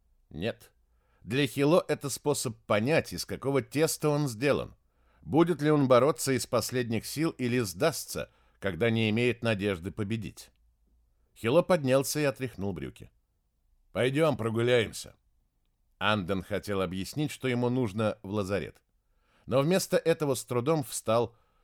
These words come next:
взял пыльный рюкзак и молча поковылял рядом с кузеном по дорожке сада камней. Теперь предстоит разговор.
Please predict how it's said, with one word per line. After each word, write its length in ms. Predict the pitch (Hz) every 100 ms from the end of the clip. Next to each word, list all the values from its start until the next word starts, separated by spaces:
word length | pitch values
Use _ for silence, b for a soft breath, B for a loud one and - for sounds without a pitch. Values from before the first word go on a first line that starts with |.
| _
взял 380 | 80 87 151 156
пыльный 400 | 139 127 120 113
рюкзак 400 | 110 107 160 139
и 60 |
молча 360 | 123 165 - 151
поковылял 580 | - 123 123 107 120 123
рядом 320 | 113 104 98
с 80 | -
кузеном 460 | 104 90 113 104
по 140 | - 92
дорожке 480 | 90 92 85 -
сада 340 | 87 - 78 71
камней. 500 | - 69 62 - - _ _ _ _ _ _ _ _ _
Теперь 400 | 120 113 151 175
предстоит 760 | - 180 - - 104 90 90
разговор. 680 | 98 95 90 92 60 52